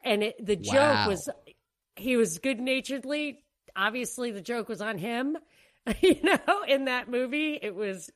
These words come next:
Speaker 1: crazy.
Speaker 2: Yeah.
Speaker 1: O-, obviously very cold on set. And he, so when I see him, like, I can't s-, I can't watch him because I'm so, like, I'm embarrassed <laughs> by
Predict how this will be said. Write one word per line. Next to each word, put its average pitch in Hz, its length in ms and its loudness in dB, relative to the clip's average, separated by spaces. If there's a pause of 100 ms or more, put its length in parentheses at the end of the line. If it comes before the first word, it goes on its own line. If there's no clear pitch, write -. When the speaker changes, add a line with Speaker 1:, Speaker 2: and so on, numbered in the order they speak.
Speaker 1:
crazy. 269 800 -4
Speaker 2:
Yeah. 110 420 4
Speaker 1:
O-, 226 220 -6
obviously 240 280 -6
very 247 340 -4
cold 240 280 -8
on 208 220 -10
set. 233 240 -12 (680)
And 226 180 2
he, 269 640 2
so 262 200 4
when 254 160 4
I 240 120 4
see 339 340 2
him, 247 220 0
like, 208 220 -2
I 214 100 0
can't 262 340 -4
s-, - 140 -10 (100)
I 214 80 2
can't 262 340 -4
watch 220 320 0
him 226 80 -6
because 185 280 -6
I'm 196 120 -4
so, 233 420 -2
like, 185 340 -4 (100)
I'm 190 360 -4
embarrassed 202 720 -4
<laughs> - 40 -20
by 240 140 0